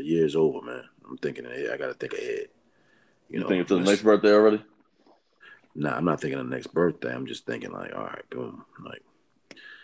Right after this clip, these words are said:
Speaker 1: I just try to think six months in advance as far as, like, what I need to do type shit. You know what I'm saying?
Speaker 2: No, I
Speaker 1: What's
Speaker 2: got you.
Speaker 1: that? But as far as, like, uh, you know,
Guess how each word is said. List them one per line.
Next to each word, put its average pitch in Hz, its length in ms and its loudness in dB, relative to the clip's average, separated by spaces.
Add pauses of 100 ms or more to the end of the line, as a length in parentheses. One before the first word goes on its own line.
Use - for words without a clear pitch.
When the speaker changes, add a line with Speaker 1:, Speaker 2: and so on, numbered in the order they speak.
(340)
Speaker 1:
I - 60 -6
just - 160 -4
try 64 160 -4
to 67 80 -6
think 71 320 -6
six - 340 -4
months 71 220 -10
in 64 80 -8
advance 69 440 -6
as - 80 -16
far 62 200 -6
as, 62 140 -10
like, 62 300 -8
what 90 200 -6
I - 80 -6
need - 280 -10
to - 60 -16
do 71 300 -4 (640)
type - 260 -14
shit. 50 320 -8 (360)
You 110 80 -10
know 117 80 -10
what - 120 -10
I'm 135 60 -6
saying? 143 240 -6 (880)
Speaker 2:
No, 76 160 -6
I 90 60 0
Speaker 1:
What's - 120 0 (140)
Speaker 2:
got - 20 -8
you. 57 120 -10
Speaker 1:
that? - 80 -18 (960)
But 67 120 0
as 65 120 -2
far 78 320 2
as, 69 120 -6
like, 69 260 -4
uh, 67 460 -2 (2750)
you 127 120 -2
know, 107 220 0